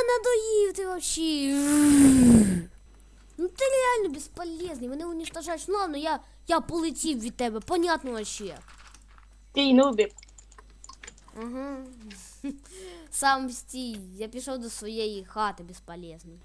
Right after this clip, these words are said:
Speaker 1: Ладно, да, підписники, у нас щось не получився оцей тролинг, то ще буде ще кращий тролинг, я йому ще отомщу.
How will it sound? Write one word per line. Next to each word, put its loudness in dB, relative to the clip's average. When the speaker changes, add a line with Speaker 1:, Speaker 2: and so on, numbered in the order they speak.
Speaker 1:
Ладно, 4
да, 6
підписники, -6
у -2
нас -4
щось -8
не -6
получився -4
оцей -6
тролинг, -4
то -8
ще -2
буде -6
ще -2
кращий -4
тролинг, -8
я -10
йому -10
ще -6
отомщу. -2